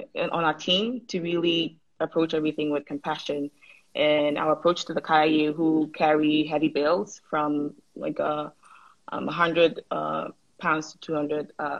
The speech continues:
pounds, um, for, like, a kilometer for very little money.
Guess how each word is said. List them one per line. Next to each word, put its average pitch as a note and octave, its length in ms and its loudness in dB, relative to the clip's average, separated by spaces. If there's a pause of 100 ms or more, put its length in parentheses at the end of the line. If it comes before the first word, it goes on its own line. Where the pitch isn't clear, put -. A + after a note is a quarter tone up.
(140)
pounds, D3 540 -6 (140)
um, C3+ 440 -10 (300)
for, D3+ 140 -4
like, C#3+ 200 0
a C#3+ 60 0
kilometer D3 560 -2
for - 400 -4
very D3+ 240 2
little D3 260 -2
money. C#3+ 380 -4